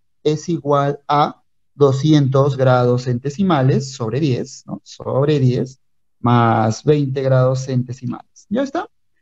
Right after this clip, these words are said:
Entonces rápidamente digo acá, cinco phi es igual a veinte grados centesimales más veinte grados centesimales.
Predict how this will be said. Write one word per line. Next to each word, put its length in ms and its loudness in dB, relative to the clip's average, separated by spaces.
Entonces 300 4
rápidamente 460 0
digo 180 2
acá, 380 -2
cinco 800 -2
phi 400 -4
es 260 -6
igual 640 -2
a 800 -4
veinte 640 -2
grados 380 2
centesimales 840 0
más 580 -2
veinte 640 0
grados 400 0
centesimales. 760 -2